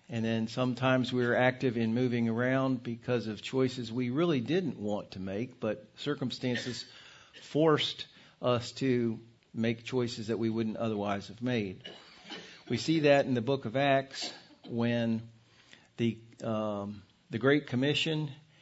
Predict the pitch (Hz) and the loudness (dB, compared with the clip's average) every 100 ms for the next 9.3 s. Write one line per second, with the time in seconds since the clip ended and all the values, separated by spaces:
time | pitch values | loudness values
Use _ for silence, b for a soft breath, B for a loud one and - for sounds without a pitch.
0 | b b - 127 117 113 110 110 107 104 | b b -8 -2 2 2 0 -2 -2 -2
1 | 101 101 107 107 - 120 117 110 113 113 | -2 -4 -4 -4 -4 -6 -2 0 0 -2
2 | 120 113 117 117 120 117 117 117 107 - | -2 0 2 0 -4 -4 -4 -2 -6 -8
3 | 113 113 113 113 117 110 107 107 113 113 | -4 -2 -2 -4 -4 -2 -2 0 2 0
4 | 113 123 110 110 110 107 98 101 - - | -2 -4 -2 -2 -2 -4 -6 -10 -8 -2
5 | 113 113 110 107 - 120 113 - 107 127 | -2 0 -4 -6 -4 -4 -4 -6 -2 2
6 | 135 131 - _ B B B B B B | 2 -2 -10 _ B B B B B B
7 | B B B - 123 123 120 113 113 - | B B B -2 2 2 2 0 -4 -10
8 | - 123 123 123 113 127 139 123 135 156 | -2 2 4 2 2 4 4 4 2 2
9 | 156 113 110 | 4 2 -2